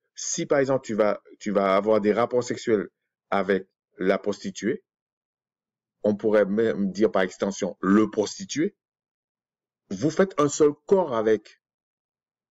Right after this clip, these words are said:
C'est-à-dire que la possession démoniaque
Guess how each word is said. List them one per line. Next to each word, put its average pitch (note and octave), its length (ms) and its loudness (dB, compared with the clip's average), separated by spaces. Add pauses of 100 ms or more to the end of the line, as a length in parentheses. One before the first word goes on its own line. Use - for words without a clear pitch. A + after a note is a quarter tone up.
C'est-à-dire C#3+ 460 0
que D3 280 4 (680)
la A2 200 0
possession F3+ 800 -2 (340)
démoniaque A#2+ 720 -2